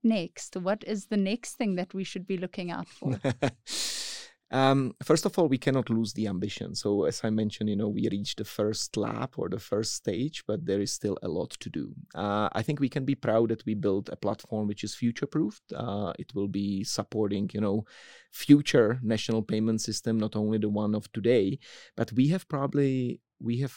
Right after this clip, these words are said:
Speaker 2: run a little bit ahead of some of the other aspects of modernization. From, uh, from a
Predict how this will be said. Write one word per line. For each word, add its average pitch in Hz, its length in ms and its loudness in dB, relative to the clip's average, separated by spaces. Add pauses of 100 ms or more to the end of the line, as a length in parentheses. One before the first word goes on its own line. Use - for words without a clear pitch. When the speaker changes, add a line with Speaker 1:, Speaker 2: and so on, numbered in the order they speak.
Speaker 2:
run 117 200 0
a 110 60 2
little 110 200 0
bit 110 200 0 (180)
ahead 107 500 0
of 104 180 -8
some 110 220 -2
of 110 140 -2
the 110 180 -4
other 107 260 -4
aspects - 480 -10
of - 140 -8
modernization. - 960 -4 (140)
From, 104 360 0
uh, 101 180 0
from 110 240 -2
a 110 60 -2